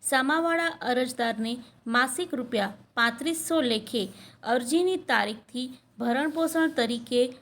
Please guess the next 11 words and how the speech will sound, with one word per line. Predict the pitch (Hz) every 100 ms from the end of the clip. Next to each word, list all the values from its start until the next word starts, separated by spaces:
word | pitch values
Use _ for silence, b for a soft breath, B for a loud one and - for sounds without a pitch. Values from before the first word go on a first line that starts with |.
| -
આપવા | - 247 - 277 269 277 - -
સંમત | 247 262 330 339 -
થયેલ | 254 220 220
છે | 226 214 214 - b b -
અને | 226 233 226 - B -
અરજદાર | 240 254 285 294 339 339 339
તરફે | 240 240 254 247
તે | 247 - 277
સ્વીકારેલ | 294 - 247 233 226 226 226
છે. | 226 - 208 - b b b _
પક્ષકારોને | 240 233 - - 254 247 269 269 294 302